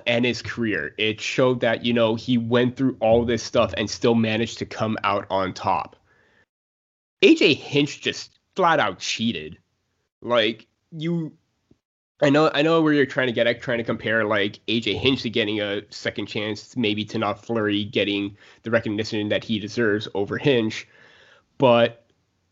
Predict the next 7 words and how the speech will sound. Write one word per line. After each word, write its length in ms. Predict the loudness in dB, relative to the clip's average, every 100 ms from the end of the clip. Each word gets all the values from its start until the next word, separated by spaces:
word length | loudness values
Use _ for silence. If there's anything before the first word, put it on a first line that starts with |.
| _ _ -4
you 120 | -2
can't 340 | -2 -2 -2 2
compare 320 | 0 4 2
someone 320 | 2 2 2
who 160 | 2 2
actually 340 | 2 0 -4
cheated 760 | -2 -2 0 2 2 2 0